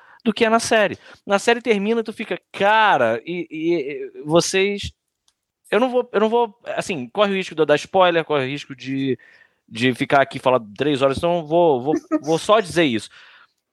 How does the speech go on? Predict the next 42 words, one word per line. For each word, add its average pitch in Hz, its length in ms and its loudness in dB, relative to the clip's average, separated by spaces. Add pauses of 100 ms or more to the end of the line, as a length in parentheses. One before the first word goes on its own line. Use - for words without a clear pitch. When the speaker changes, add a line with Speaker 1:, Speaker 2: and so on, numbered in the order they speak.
(640)
Speaker 1:
Existem 262 380 -2
coisas 247 380 2
que, 233 100 0
assim, 220 180 -2
são 208 160 2
muito 233 280 -2
importantes 254 720 0
que 202 120 -10
por - 220 -12
conta 226 300 0
de 202 120 -6
tentar 185 360 4
ajeitar 165 420 2
a 156 60 4
série 151 340 0
pra 127 160 -4
fazer 127 280 -6
sentido 127 460 -8
na 117 120 -2
Netflix, 135 580 -4
eles 156 220 -4 (120)
Speaker 2:
Uhum. 294 200 0
Speaker 1:
deixaram 285 320 2
pra 302 160 4
lá. 190 240 4 (1120)
E 165 100 -12
que 196 140 -2
não 226 180 2
são, 233 300 2
não, 190 420 -2
assim, 202 180 -2
você 202 100 2
fica, 196 240 -2
"Cara, 196 280 4
tem 160 140 -12
todo 208 200 -4
um 226 120 -6
elemento 180 440 -4
aqui 180 140 -20
que - 80 -20
foi 185 100 -4
perdido. 151 520 -2